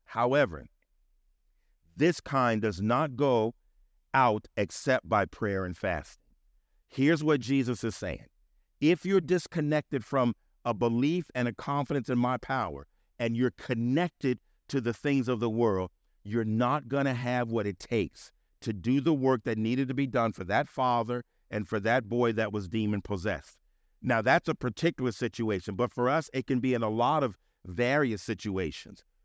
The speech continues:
where you don't feel like you're being successful, you don't feel like you're overcoming. You're praying for things, you're praying for people, and you're not seeing things happen,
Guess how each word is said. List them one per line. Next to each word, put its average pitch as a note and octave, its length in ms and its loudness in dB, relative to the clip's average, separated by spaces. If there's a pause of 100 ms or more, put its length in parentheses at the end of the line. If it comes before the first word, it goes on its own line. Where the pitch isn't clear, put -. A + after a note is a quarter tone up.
where A#2+ 160 2
you A2+ 120 0
don't B2+ 300 0
feel D#3 180 2
like C#3+ 220 0
you're B2+ 120 0
being B2+ 240 0
successful, B2 580 -2
you F#2 120 -4
don't B2 240 0
feel C#3+ 140 -2
like C#3 220 0
you're A#2+ 140 -2
overcoming. B2 720 0 (500)
You're G#2 120 -2
praying D3 420 2
for A#2+ 140 -2
things, F#2 300 -2
you're G2+ 120 -2
praying C#3 340 0
for B2+ 140 -4
people, B2 360 0
and G2 120 -2
you're G#2 100 0
not B2 280 2 (280)
seeing C3+ 340 -2
things B2+ 300 -2
happen, C3 480 -6